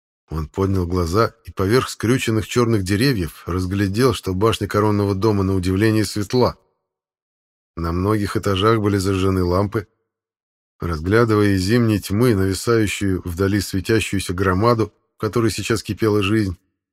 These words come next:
Юлиан перевёл взор на лицо юноши, который тоже невероятно волновался. «Рожает, значит? Тогда действительно мне стоит вернуться. Спасибо, что предупредили.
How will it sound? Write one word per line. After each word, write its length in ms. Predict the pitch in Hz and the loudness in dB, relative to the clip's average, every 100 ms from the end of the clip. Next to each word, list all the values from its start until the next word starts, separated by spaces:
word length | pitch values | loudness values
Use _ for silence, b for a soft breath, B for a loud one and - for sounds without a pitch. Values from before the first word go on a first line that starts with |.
| _ _ | _ _
Юлиан 540 | 90 87 127 120 110 98 | -6 -2 2 2 2 0
перевёл 460 | 107 101 113 135 | 0 2 4 2
взор 280 | 92 90 101 | 2 0 0
на 100 | 95 | 2
лицо 260 | 92 92 101 | 0 0 -2
юноши, 480 | 90 131 110 - 92 | 2 2 0 -4 -4
который 360 | 95 101 98 | -4 -2 -2
тоже 300 | 92 131 101 | -2 -2 0
невероятно 500 | 95 95 95 92 95 | 0 2 2 0 0
волновался. 600 | 90 90 92 98 87 76 _ _ _ _ _ _ _ _ _ _ _ _ - | -2 0 2 0 -2 -14 _ _ _ _ _ _ _ _ _ _ _ _ -6
«Рожает, 580 | 85 85 76 120 143 107 | -2 0 4 6 6 4
значит? 460 | 107 85 - - _ _ _ _ _ _ _ _ | 2 2 -2 -12 _ _ _ _ _ _ _ _
Тогда 360 | - 90 101 120 | -4 0 6 6
действительно 640 | 120 120 - 120 117 107 104 | 6 2 2 2 2 2 4
мне 200 | 101 98 | 2 2
стоит 360 | - 101 92 | 2 2 2
вернуться. 540 | 95 90 98 85 80 - _ _ _ _ _ | 2 2 0 0 -8 -10 _ _ _ _ _
Спасибо, 520 | - - 107 156 113 | -2 2 4 6 4
что 180 | 98 101 | 4 2
предупредили. 640 | 107 104 98 107 98 78 | 4 2 2 2 2 2